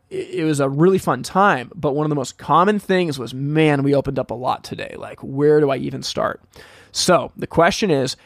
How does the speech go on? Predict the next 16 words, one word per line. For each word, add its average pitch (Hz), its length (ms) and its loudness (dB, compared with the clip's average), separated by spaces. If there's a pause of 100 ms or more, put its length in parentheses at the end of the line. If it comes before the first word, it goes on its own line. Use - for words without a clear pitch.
(140)
how 156 320 2
do 196 140 4
I 190 80 6
execute 143 800 -2
on 127 200 -6 (140)
all 135 200 6
the 170 120 2
different 143 420 -2
things - 600 -6 (260)
I - 100 -6
have 127 180 -4
in 131 80 -8
front - 260 -6
of - 80 -14
me? - 140 -16 (2000)
Anyone 180 680 2